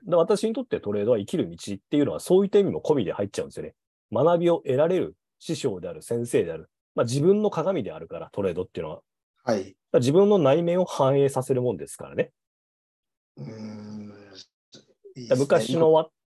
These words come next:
Speaker 1: うん、昔の私のトレードと今の私のトレードってやっぱ決定的に違うとこって、損切りのうまさ。
Speaker 2: うん。
Speaker 1: つまり、今までの人生は、こうすればAだからBだよねっていう生き方をしてきたから、まんまそのトレードを反映させてたわけですよね。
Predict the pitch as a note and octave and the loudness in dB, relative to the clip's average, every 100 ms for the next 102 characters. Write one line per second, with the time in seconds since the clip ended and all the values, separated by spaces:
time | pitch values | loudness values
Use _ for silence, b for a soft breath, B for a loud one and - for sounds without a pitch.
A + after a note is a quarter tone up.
0 | - D3 G#2+ B2 B2+ C#3+ C#3 B2+ C#3 C3 | -6 -4 -2 -2 -2 0 2 2 0 -4
1 | G3 G#3 B2+ A2 G#2+ C#3+ C3 A2+ D#2+ F#2 | -6 -4 0 0 0 -4 -2 -4 -4 -10
2 | - F#2+ - G2+ G2 F#2+ A2+ - - G#2+ | -10 -12 -6 -4 -4 -2 -2 -4 -6 -8
3 | - A#2+ A#2 A#2 A#2 A2+ A#2 G#2+ G#2+ A2+ | 0 0 0 -2 -4 -4 0 0 0 -2
4 | D#2+ - G3 D#3+ D#2+ B2 B2 B2+ A#2 A2+ | -4 -4 0 0 0 -2 -2 -2 -2 -2
5 | G#2+ B2+ G2+ - D#2 - _ _ _ - | -4 -4 -6 -8 -14 -18 _ _ _ -4
6 | A#2+ G#2+ - _ _ A#3 F#3+ G2+ E2 - | -4 -4 -8 _ _ 0 2 0 -4 -12
7 | E3+ F#3+ G#3 G#3+ D3 D#2+ A#2 A#2 B2 G2 | -4 -2 0 0 0 -2 -6 -6 -4 -6
8 | D#2+ G2+ D#2+ - A3+ A#3+ G#3 B3 A#3+ G3 | -4 -6 -6 2 4 4 2 4 4 4
9 | F#3+ G#3 B3+ G3+ C#3+ D3 F2+ F2 C3+ C3+ | 4 4 6 4 2 0 -2 -2 -4 -4
10 | G2 F2 F#2 A2 - D#2+ - D#3+ C3+ D#2+ | -4 -6 -4 -6 -8 -16 -4 -2 0 -2
11 | - E3+ - D3 G#2+ A2 F#2+ F2 F3+ G3 | -2 -6 -2 -2 0 0 0 0 -2 0
12 | F#3+ - F3+ - E3+ E3 D#3+ - D3+ D#3 | -4 -4 -6 -2 -2 0 -2 -2 -4 -2
13 | D#3 D3+ C#3 - C3 E2 D#2+ C#2+ - C#3 | -2 -4 -12 -8 -6 -8 -10 -14 -4 -4